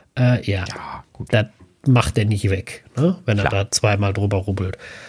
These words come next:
Speaker 1: Ähm, das, das natürlich nicht.
Speaker 2: Dafür sind sie ja auch nicht entworfen, ne?
Speaker 1: Genau,
Speaker 2: Das ist ja
Speaker 1: ne?
Speaker 2: zum, zum regelmäßigen Reinigen.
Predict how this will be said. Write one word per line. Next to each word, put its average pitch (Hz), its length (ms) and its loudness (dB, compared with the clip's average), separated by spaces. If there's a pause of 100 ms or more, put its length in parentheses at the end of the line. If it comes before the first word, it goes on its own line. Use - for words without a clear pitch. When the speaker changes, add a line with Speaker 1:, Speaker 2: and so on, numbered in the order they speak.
(220)
Speaker 1:
Ähm, 101 320 -8 (160)
das, - 260 -4
das - 240 -4
natürlich 101 440 -6
nicht. 98 120 -6
Speaker 2:
Dafür - 160 2
sind 80 180 2
sie 78 100 4
ja 67 120 4
auch - 80 0
nicht 127 160 0
entworfen, 120 540 -4 (220)
ne? 82 180 2
Speaker 1:
Genau, 127 240 2
Speaker 2:
Das - 100 2
ist 78 80 0
ja - 80 4
Speaker 1:
ne? - 60 2
Speaker 2:
zum, 120 320 -2
zum 139 140 0
regelmäßigen 127 680 0
Reinigen. 123 400 -2